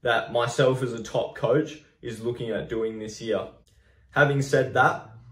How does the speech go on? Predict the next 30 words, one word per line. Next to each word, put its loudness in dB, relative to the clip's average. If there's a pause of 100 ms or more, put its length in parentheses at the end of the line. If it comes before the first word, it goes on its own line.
(340)
this 0
is -4
gonna 4
be 4
the -2
first 2
episode 2
of 2
this -6
new -6
series 2
I'm 2
starting. 2 (340)
So 6
I'm -2
gonna 4
be 2
documenting 2
each 0
week 2
what 4
moves 4
I'm 0
making, 0
what 2
I'm 4
doing 2
with 0
my 2
team, 0